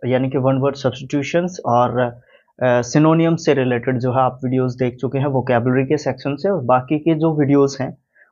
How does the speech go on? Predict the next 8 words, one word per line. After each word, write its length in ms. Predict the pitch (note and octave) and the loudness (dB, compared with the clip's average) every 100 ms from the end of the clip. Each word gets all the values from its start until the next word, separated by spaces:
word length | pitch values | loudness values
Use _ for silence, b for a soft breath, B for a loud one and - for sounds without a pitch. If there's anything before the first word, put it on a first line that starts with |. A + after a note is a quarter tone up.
| A#2 | -2
वो 160 | C#3+ | 0
हमारे 320 | D3+ C#3 C3 C3+ | 0 0 0 0
किससे 300 | C#3 C#3 D3 | -4 -2 0
रिलेटेड 440 | C3 B2+ B2+ A#2 D3+ | 2 0 -2 -4 -4
थे, 60 | G#3 B _ B2 | -4 B _ -2
वो 140 | D3 | 0
हमारे 420 | D3 C3+ C3+ E3 | 2 2 2 2
रूल्स 580 | C3+ C#3+ F#3 G3 G#3 - | 2 2 4 2 0 -4